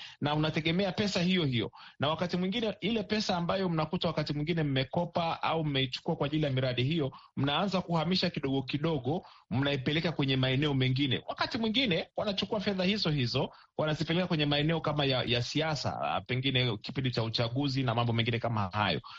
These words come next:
Kwa hiyo unakuta kwamba, eh, kuna kuwepo na shida ya namna hiyo. Ndio maana unakuta kwamba kukamilisha kwao inakuwa ni kwa, ni kwa taabu sana.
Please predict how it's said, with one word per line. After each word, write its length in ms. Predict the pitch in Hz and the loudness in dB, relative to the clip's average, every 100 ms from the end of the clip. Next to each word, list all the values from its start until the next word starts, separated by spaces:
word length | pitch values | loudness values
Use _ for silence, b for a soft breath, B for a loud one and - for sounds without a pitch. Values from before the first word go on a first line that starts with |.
| B | B
Kwa 120 | - 165 | -2 0
hiyo 120 | 175 | 2
unakuta 400 | 165 160 196 185 | 0 0 -2 -2
kwamba, 440 | 185 175 156 139 B B B | 0 0 -2 -4 B B B
eh, 180 | 135 139 | -2 0
kuna 200 | 147 143 | 0 -2
kuwepo 360 | 139 165 156 151 | 0 -2 0 0
na 120 | 127 | 2
shida 380 | 127 - 139 127 | 0 0 -2 0
ya 140 | 123 123 | 0 0
namna 220 | 117 120 | 2 0
hiyo. 160 | 131 | 2
Ndio 140 | 123 143 | 0 2
maana 140 | 143 | 2
unakuta 280 | 135 131 - | 0 0 -4
kwamba 400 | - 160 147 143 B B - | 0 0 0 -2 B B -10
kukamilisha 680 | - 147 147 147 151 - 139 | -4 0 2 2 2 0 -2
kwao 460 | - 196 175 147 | 0 0 2 0
inakuwa 560 | 135 139 135 - 170 143 | 0 -2 -2 -2 -2 0
ni 140 | 135 | -2
kwa, 280 | - 123 117 - | 0 0 0 -4
ni 100 | 135 _ _ | -8 _ _
kwa 140 | 127 | -2
taabu 540 | 127 139 135 139 143 123 | 0 0 0 0 -2 -2
sana. 440 | - 123 98 78 | 0 0 0 -4